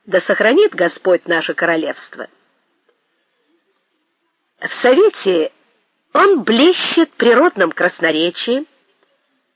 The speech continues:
и писал бы так же хорошо, как говорит, если бы, стараясь сообщить своему стилю большую возвышенность, не делал бы его слишком туманным и изысканным.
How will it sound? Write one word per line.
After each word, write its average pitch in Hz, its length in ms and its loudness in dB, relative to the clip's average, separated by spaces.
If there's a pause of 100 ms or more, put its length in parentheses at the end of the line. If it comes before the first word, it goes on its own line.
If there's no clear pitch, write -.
(340)
и 330 140 2
писал 330 580 2
бы 320 120 0
так 247 340 0
же 277 120 0
хорошо, 226 440 2
как 262 200 0
говорит, 240 460 0 (1200)
если 254 420 0
бы, 240 100 2
стараясь 247 500 0
сообщить - 600 -4
своему 196 340 0
стилю 196 500 -2
большую 170 520 0
возвышенность, 180 840 -2 (760)
не 233 240 2
делал 349 400 2
бы 302 140 0
его 277 160 0
слишком 247 600 -4
туманным 294 680 0 (120)
и 233 160 -6
изысканным. 185 640 -8